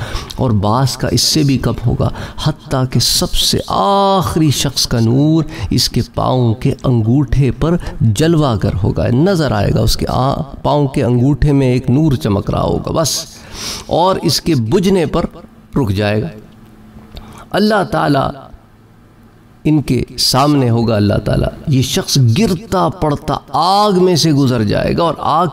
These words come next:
के असरात इसके जिस्म पर इस तरह बाकी होंगे जिस तरह, ए, शमशीर ज़दा शख्स के जिस्म पर ज़ख्म के निशान होते हैं, जैसे तलवार के घाव लगे हों ना, उसके जिस्म पर जैसे निशान होते हैं, ऐसे इस पे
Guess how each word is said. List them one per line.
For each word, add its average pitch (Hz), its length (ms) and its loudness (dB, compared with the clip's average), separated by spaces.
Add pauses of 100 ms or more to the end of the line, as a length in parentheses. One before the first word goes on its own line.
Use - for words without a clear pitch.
के - 80 0
असरात 135 540 -2
इसके 127 280 -2
जिस्म 123 380 2
पर 117 260 -6
इस - 260 -2
तरह 147 300 0 (320)
बाकी 170 480 0
होंगे 135 380 2
जिस 123 260 0
तरह, 135 320 0 (640)
ए, - 140 -2 (380)
शमशीर 175 600 2
ज़दा 147 340 2
शख्स - 320 -2
के 135 140 -2
जिस्म 120 340 2
पर 107 140 0
ज़ख्म 123 420 0
के 117 140 0
निशान 113 360 2
होते 107 240 0
हैं, 160 60 0
जैसे - 140 -2
तलवार 120 460 0
के 127 120 -2
घाव 120 300 2
लगे 139 240 2
हों 170 140 0
ना, - 160 -2 (200)
उसके - 280 -2
जिस्म 135 300 0
पर 117 160 -2
जैसे 123 280 0
निशान 120 360 0
होते - 240 -4
हैं, - 60 -4
ऐसे 160 240 0
इस 127 100 0
पे 175 220 0